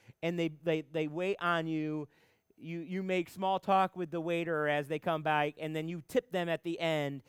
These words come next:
and, um, you know, you do that, you do that type of stuff. So, like, I, like, a really fancy restaurant for me was, like, you know,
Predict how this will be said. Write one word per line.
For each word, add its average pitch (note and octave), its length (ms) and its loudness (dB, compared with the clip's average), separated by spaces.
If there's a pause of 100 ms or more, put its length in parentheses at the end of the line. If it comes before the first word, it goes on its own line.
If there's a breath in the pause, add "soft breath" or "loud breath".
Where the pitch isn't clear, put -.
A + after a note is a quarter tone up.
(240 soft breath)
and, D3+ 560 0
um, C#3 560 0 (200)
you D#3 180 -4
know, C3+ 160 -2
you D3 120 -6
do E3+ 140 -2
that, F3 200 2 (140)
you D#3+ 140 -12
do F3 160 -4
that E3+ 180 0
type D#3+ 180 -4
of D3 60 -16
stuff. G#2+ 180 -8 (240 soft breath)
So, A3 220 4
like, G#3 220 6 (380 soft breath)
I, A3 260 6 (720)
like, E3+ 240 2
a F3+ 100 -4
really C4+ 220 -2
fancy B3 400 0
restaurant G3+ 560 0
for F#3+ 100 -6
me F3 240 0
was, D#3 240 -4
like, C#3+ 240 0 (140)
you D#3+ 100 -4
know, C3 320 -2